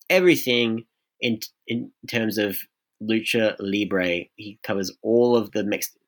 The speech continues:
Mexican wrestling that he can find, and he, he does a very concise job. Like, I really, like, love listening to it. I think it's fantastic.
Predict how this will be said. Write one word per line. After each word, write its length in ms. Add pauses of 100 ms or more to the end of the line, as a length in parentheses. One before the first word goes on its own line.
(240)
Mexican 400
wrestling 500
that 180
he 160
can 140
find, 560 (580)
and 280
he, 260
he 140
does 200
a 60
very 320
concise 480
job. 300
Like, 240
I 140
really, 400
like, 200
love 340
listening 400
to 180
it. 140
I 80
think 200
it's 80
fantastic. 720